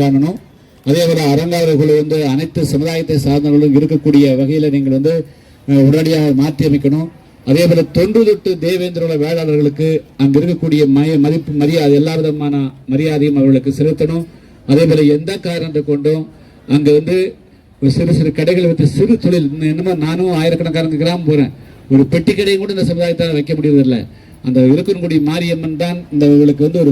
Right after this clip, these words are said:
வழிகாட்டி இருக்குது. ஒரு ஐந்நூறு, ஆயிரம் குடும்பங்கள் வந்து அவங்க வந்து பிழைப்பு நடத்துகிறார்கள். அவர்களுடைய வாழ்க்கையிலும் நீங்கள் வந்து எதுவும் தவறெடுத்துறாதீங்க. அதனால அவர்களுக்கும் எந்த விதமான நீங்க வந்து கோர்ட் உத்தரவு காட்டுறது, திடீர்னு நோட்டீஸ் காட்டுறது, திடீர்னு அப்புறப்படுத்துறது, உடனடியாக அவங்ககிட்ட ஆயி-, ஐயாயிரக்கணக்கில் பணம் வாங்குறது,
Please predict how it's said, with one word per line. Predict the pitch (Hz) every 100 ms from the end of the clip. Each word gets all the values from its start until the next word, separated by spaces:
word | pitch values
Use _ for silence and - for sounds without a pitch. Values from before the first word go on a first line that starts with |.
| 131
வழிகாட்டி | 160 165 151 151
இருக்குது. | 143 139
ஒரு | 135
ஐந்நூறு, | 139 139 139
ஆயிரம் | 135 131 135 127
குடும்பங்கள் | 160 175 156 147 143
வந்து | 165 156 139 - - -
அவங்க | 143 151 147
வந்து | 160 160 147
பிழைப்பு | 185 180
நடத்துகிறார்கள். | 165 147 139 127 107 - - - - - 131
அவர்களுடைய | 170 185 185 175 170 165
வாழ்க்கையிலும் | 170 185 196 190 196 175
நீங்கள் | 165 156
வந்து | 165 156
எதுவும் | 165 151
தவறெடுத்துறாதீங்க. | 147 160 143 151 147 156 165 - - -
அதனால | 135 156 143
அவர்களுக்கும் | 156 170 170 180 151
எந்த | 147 160
விதமான | 156 147 151 147
நீங்க | 147 151
வந்து | 139
கோர்ட் | 160 165 160
உத்தரவு | 151 151 143
காட்டுறது, | 143 147 147 143
திடீர்னு | 151 165 156
நோட்டீஸ் | 160 165 156 156 147
காட்டுறது, | 139 143 156 147
திடீர்னு | 156 165 156
அப்புறப்படுத்துறது, | 135 170 151 156 151 143 156 151 - - - 156 151
உடனடியாக | 170 175 180 170
அவங்ககிட்ட | 160 165 165 156 156
ஆயி-, | 156 170 156
ஐயாயிரக்கணக்கில் | 151 170 170 160 165 156 165
பணம் | 180 170
வாங்குறது, | 160 156 160